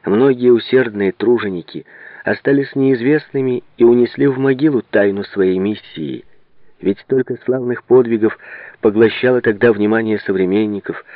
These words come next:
столько блестящих работ и поныне привлекают внимание исследователей прошлого.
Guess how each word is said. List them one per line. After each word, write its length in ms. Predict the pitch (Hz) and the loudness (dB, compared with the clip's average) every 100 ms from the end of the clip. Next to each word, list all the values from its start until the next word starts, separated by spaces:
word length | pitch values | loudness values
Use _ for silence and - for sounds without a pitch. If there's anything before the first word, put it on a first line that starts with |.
| - - | -20 -20
столько 420 | - - 135 131 131 | -14 0 2 2 0
блестящих 720 | 127 - - 147 - 104 - | 0 -2 2 2 2 -6 0
работ 340 | 135 139 143 | 0 2 0
и 60 | 127 | 0
поныне 400 | 123 117 131 131 | 2 2 0 0
привлекают 640 | 117 110 104 113 113 - | 0 0 2 2 0 -2
внимание 480 | 104 101 104 104 92 | -2 -2 -2 -2 -4
исследователей 720 | - - 95 95 92 85 85 | -6 -6 -2 -2 -4 -4 -6
прошлого. 580 | - 90 95 - 73 | -4 -4 -4 -8 -12